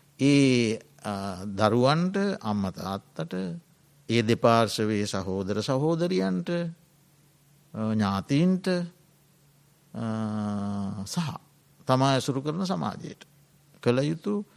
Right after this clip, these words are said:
ඒ යුතුකම් තමන්ගේ ශක්ති පමණින් ඉටු කිරීම. ඒක සමාජ ජීවිතයේ පැවැත්ම.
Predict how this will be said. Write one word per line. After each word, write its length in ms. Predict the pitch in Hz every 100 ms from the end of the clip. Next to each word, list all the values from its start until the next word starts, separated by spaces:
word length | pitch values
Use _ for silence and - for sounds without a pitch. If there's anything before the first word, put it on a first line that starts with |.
| _ _ _
ඒ 180 | 113 104
යුතුකම් 480 | 101 95 117 165 175
තමන්ගේ 500 | 190 147 139 139 147
ශක්ති 360 | 160 160 - -
පමණින් 380 | 175 151 95 - _ _ _ _ _ _ _ _ _ _ _ _ _
ඉටු 200 | 131 117
කිරීම. 400 | 107 98 87 82 -
ඒක 220 | 131 135
සමාජ 500 | 165 139 127 117 98 90
ජීවිතයේ 560 | 90 92 101 113 160
පැවැත්ම. 520 | 135 98 82 - -